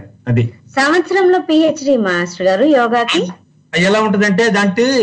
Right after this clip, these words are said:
Speaker 1: ఇవి, ఆ, natural science అంటారు దీన్ని.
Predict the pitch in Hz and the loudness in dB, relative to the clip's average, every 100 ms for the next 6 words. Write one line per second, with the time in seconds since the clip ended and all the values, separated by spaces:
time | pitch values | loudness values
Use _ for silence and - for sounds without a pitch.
0 | 147 - _ - 165 185 220 220 170 143 | -2 -8 _ -6 0 2 2 0 0 -2
1 | 123 131 127 117 110 110 - 110 175 220 | 0 0 2 2 0 -2 -2 0 2 0
2 | 233 226 190 202 190 185 160 135 110 95 | 0 0 0 0 2 0 -2 -2 -2 -4